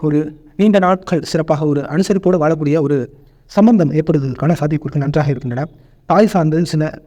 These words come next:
பிரிவுகள் ஏற்படலாம். அவர்களுடைய ஆரோக்கியத்தில் சற்று கவனம் தேவை. ஆனால் அவர்கள் சார்ந்த பலன்கள் நன்றாக இருக்கும். இந்த காலகட்டம் நீங்கள் வீடு, வாகனம், சொத்து, புதுமுயற்சி, குழந்தை சார்ந்த பலன்கள் அனைத்தும் சிறப்பாக,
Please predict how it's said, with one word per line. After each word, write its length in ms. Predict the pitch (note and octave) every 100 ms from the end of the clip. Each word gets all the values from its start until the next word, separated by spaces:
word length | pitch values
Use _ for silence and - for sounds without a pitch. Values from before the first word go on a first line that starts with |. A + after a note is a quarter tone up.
| _
பிரிவுகள் 340 | G3 F#3+ E3 D3
ஏற்படலாம். 480 | C#3+ C#3+ C3+ D#3
அவர்களுடைய 480 | D#3+ D3 D3+ D3+ D3+
ஆரோக்கியத்தில் 400 | D#3 E3+ - E3+
சற்று 240 | F3 - C3+
கவனம் 220 | C#3+ D3
தேவை. 300 | C3+ C#3+ - - -
ஆனால் 220 | D#3+ F#3
அவர்கள் 220 | D#3+ C#3+
சார்ந்த 340 | - F3+ F3 D#3
பலன்கள் 340 | F3 D#3+ - - _ _ _ -
நன்றாக 240 | D#3 D3
இருக்கும். 400 | C#3+ D3+ F3+ - - -
இந்த 100 | F3+
காலகட்டம் 360 | - G#3+ G3+ A#3+
நீங்கள் 200 | F#3+ F3+
வீடு, 200 | G3 F#3
வாகனம், 240 | E3 E3
சொத்து, 260 | D#3+ D#3+ E3+
புதுமுயற்சி, 440 | F3 F3+ E3+ -
குழந்தை 320 | D#3+ G#3 B3
சார்ந்த 220 | G3+ D#3+ C#3+
பலன்கள் 320 | C#3+ C#3+ C#3+
அனைத்தும் 320 | D3 D#3+ F#3+
சிறப்பாக, 540 | D#3+ D#3 C#3+ C#3 -